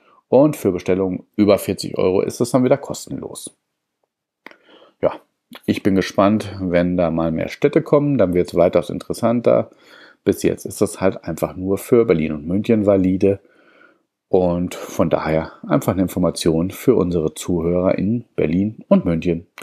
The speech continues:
Und damit war's das auch schon. Ich wünsche euch ein tolles Wochenende und ich hoffe, ihr hört am Montag wieder rein und dann ist der Jan für euch da mit dem Geek Talk Daily.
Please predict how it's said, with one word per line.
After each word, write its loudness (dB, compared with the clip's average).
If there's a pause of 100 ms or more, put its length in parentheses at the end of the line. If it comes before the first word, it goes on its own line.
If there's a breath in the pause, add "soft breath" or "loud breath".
(680 loud breath)
Und 2
damit 4
war's 4
das 0
auch 2
schon. -6 (220)
Ich -2 (280)
wünsche 2
euch 2
ein -6
tolles 0
Wochenende 0 (680 soft breath)
und 4
ich -2
hoffe, 4
ihr 2
hört -2
am -6
Montag 0
wieder 6
rein 0
und -6
dann 0
ist -10
der 0
Jan 0
für -2
euch -8
da 0 (380 soft breath)
mit 0
dem 2
Geek 0
Talk -4
Daily. -2